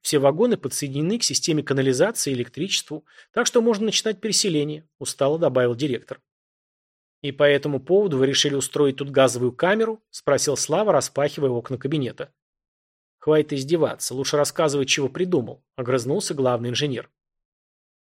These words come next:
«А чего тут думать? Начинать надо с заводских. Первыми расселяем их, а дальше по мере полезности поселению», отрезал парень, плюхаясь на стул и подхватывая на руки щенка.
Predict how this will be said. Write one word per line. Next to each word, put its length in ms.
«А 120
чего 240
тут 180
думать? 480
Начинать 460
надо 160
с 40
заводских. 680
Первыми 320
расселяем 680
их, 180
а 60
дальше 300
по 120
мере 180
полезности 560
поселению», 640
отрезал 460
парень, 360
плюхаясь 440
на 140
стул 280
и 40
подхватывая 600
на 180
руки 180
щенка. 500